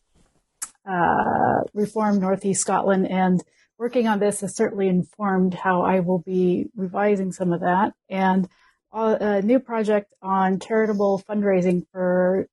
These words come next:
co-religionists in Europe, and looking, uh,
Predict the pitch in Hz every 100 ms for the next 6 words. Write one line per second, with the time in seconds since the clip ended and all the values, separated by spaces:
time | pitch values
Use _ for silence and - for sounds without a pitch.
0 | _ - 233 214 190 196 185 190 180 -
1 | - - 185 175 165 202 165 - - 165
2 | 175 180 175 180 160 - - - _ -
3 | 165 - -